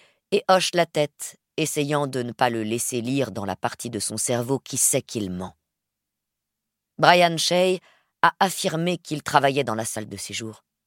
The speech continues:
Weeds vient d'affirmer que c'était la cuisine. Et Marty n'en avait pas la plus petite idée avant que Weeds ne lui donne le renseignement.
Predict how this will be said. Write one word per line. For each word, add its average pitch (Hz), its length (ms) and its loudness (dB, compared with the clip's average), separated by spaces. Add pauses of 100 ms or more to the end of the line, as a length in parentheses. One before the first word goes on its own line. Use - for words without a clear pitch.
(440)
Weeds 185 460 0 (440)
vient 165 200 -2
d'affirmer 156 520 -4
que - 80 -12
c'était 139 260 -8
la 127 100 -8
cuisine. - 360 -14 (1300)
Et 101 220 0
Marty 117 600 -2 (840)
n'en 117 200 2
avait 107 200 2
pas 113 160 -2
la 107 100 -2
plus - 240 -6
petite - 420 -8
idée 123 340 -2
avant 113 240 -4
que 110 120 -4
Weeds 113 560 -2
ne 117 140 -4
lui 107 160 -2
donne 113 220 0
le 113 100 -2
renseignement. 113 640 -6